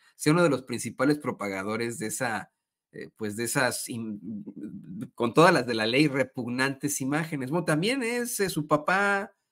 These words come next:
también es Me-, Marco, Marco Cortés, a quien hoy la doctora Claudia Sheinbaum les da un llegue diciéndoles que tengan un poquito de congruencia. O sea,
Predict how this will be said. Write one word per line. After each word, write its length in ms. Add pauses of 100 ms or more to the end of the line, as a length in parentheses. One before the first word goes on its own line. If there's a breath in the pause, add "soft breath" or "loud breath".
(220)
también 340
es 120
Me-, 180
Marco, 580
Marco 520
Cortés, 640 (320)
a 120
quien 220
hoy 120
la 260
doctora 340
Claudia 260
Sheinbaum 320
les 100
da 60
un 100
llegue 240
diciéndoles 320
que 100
tengan 280
un 120
poquito 380
de 140
congruencia. 1120
O 60
sea, 280